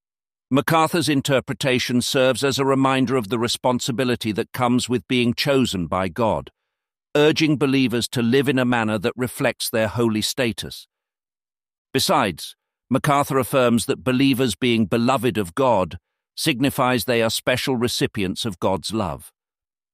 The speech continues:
MacArthur debates against the notion that the doctrine of election is a cold or fatalistic concept. Instead, he posits that election is rooted in God's profound and incomprehensible love for his chosen people.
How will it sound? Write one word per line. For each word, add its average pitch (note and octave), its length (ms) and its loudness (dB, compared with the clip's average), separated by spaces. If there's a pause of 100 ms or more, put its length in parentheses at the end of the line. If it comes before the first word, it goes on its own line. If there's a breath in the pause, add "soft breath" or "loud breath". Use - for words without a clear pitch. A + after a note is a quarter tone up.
(500)
MacArthur C#3 460 2
debates C#3 420 0
against A#2+ 380 -2
the B2 80 -2
notion A#2+ 420 2
that G#2+ 160 0
the A#2+ 80 -2
doctrine C#3 460 0
of G#2+ 80 -2
election A#2+ 480 -2
is G#2 160 -2
a - 120 -4
cold A#2+ 440 0
or F#2+ 120 0
fatalistic G#2 800 -4
concept. - 640 -8 (640)
Instead, B2+ 600 0 (280)
he C3 140 -2
posits C#3 480 0
that C3 140 -2
election B2+ 480 0
is G#2 160 -2
rooted A#2+ 340 0
in A#2 140 0
God's A2+ 320 0
profound C3 640 0
and A2+ 200 0
incomprehensible A#2 1000 0
love A#2 280 0
for G#2+ 120 -6
his G2+ 180 -4
chosen G2 480 -2
people. E2+ 480 -8